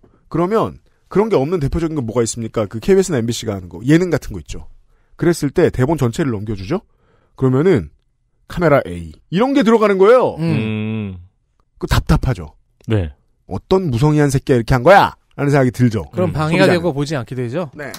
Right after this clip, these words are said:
Speaker 3: 그리고 예능은 드라마처럼 오디오를 비우지 않잖아요. 그러니까 또 해-, 해설이 들어갈 여지가 되게 적네요.
Speaker 2: 음. 자, 그리고 이 질을 계속해서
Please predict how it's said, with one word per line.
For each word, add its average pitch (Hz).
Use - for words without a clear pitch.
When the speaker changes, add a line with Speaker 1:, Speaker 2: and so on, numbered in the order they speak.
Speaker 3:
그리고 151
예능은 160
드라마처럼 139
오디오를 180
비우지 139
않잖아요. 92
그러니까 156
또 160
해-, 170
해설이 247
들어갈 139
여지가 123
되게 117
적네요. 101
Speaker 2:
음. -
자, 185
그리고 254
이 220
질을 196
계속해서 175